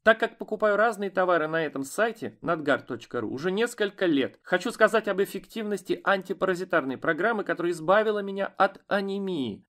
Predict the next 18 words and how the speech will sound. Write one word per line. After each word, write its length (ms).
Ремарку 460
сразу 340
скажу, 320
очень 240
жалею, 600
что 240
люди 460
очень 240
сильно 320
ленивы 520
в 40
своей 300
основной 500
массе, 380
не 100
смотрят 420
мои 220
видео, 380